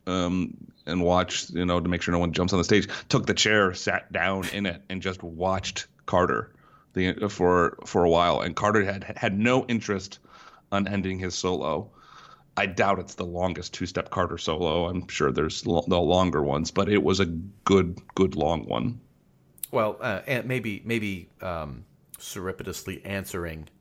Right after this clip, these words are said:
Speaker 2: uh, any kind of concerns about where's Carter, what's, what's going on with him, and he's apparently brought it.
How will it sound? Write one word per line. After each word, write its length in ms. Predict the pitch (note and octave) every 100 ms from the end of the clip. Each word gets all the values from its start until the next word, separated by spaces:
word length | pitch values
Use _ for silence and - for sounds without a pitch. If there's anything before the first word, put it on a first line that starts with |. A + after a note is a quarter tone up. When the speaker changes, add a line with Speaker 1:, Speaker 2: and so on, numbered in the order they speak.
| _ _ _ _ _ _
Speaker 2:
uh, 320 | - D2 C#2+ -
any 180 | G#2 G2
kind 160 | G2 F2
of 60 |
concerns 420 | F2+ - G2 F2
about 400 | E2+ E2+ D#2+ - - -
where's 200 | F#2+ F2
Carter, 400 | - F#2 E2+ E2
what's, 260 | E2+ F2 -
what's 180 | F2
going 240 | - F2+ F2
on 140 | F2
with 100 | D2
him, 260 | F2 F#2 D#2
and 140 | D2 - _ -
he's 140 | -
apparently 500 | - - - E2 C2+
brought 340 | F2 G2+ A2+ G#2
it. 160 | -